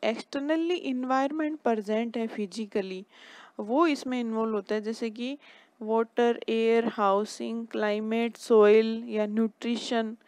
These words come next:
तो ये सब फिजिकल एनवायरनमेंट होता है मेन का, ठीक है। तो इसमें क्या होता है कि, अ, अगर इसमें कुछ भी गड़बड़ हो, जैसे कि फिजिकल एनवायरनमेंट में, जैसे कि एयर प-, पोल्यूशन हो गया,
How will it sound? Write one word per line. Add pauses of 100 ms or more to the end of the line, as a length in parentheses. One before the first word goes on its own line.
(440)
तो
ये
सब
फिजिकल
एनवायरनमेंट
होता
है
मेन
का, (2500)
ठीक
है। (380)
तो
इसमें
क्या
होता
है
कि,
अ, (500)
अगर
इसमें
कुछ
भी
गड़बड़
हो,
जैसे
कि
फिजिकल
एनवायरनमेंट
में,
जैसे
कि
एयर
प-, (120)
पोल्यूशन
हो
गया,